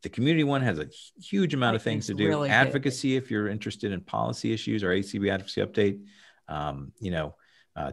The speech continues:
Speaker 1: Tuesday Topics, Sunday Edition with Anthony Crone, all these different podcasts we have.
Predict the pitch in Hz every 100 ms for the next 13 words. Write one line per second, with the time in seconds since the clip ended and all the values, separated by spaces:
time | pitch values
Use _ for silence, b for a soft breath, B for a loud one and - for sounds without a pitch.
0 | - 131 131 127 120 127 123 123 113 -
1 | - 131 135 123 120 120 107 85 107 117
2 | 110 104 110 104 127 117 117 101 - 104
3 | 101 82 - - 69 139 -